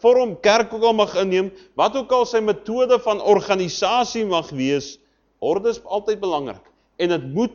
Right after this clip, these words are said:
teenwoordig wees. Elkeen kan nie maar net maak soos wat hy wil nie.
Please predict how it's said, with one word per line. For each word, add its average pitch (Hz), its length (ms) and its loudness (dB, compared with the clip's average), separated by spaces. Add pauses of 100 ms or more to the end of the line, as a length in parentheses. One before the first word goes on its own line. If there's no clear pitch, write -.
(100)
teenwoordig 165 640 -2
wees. 135 320 -4
Elkeen 180 360 -4
kan 185 140 -2
nie 202 100 -2
maar 185 180 -2
net 165 320 -4
maak 143 360 2
soos 156 180 -12
wat 160 140 -8
hy 165 180 2
wil 156 220 0
nie. 160 160 0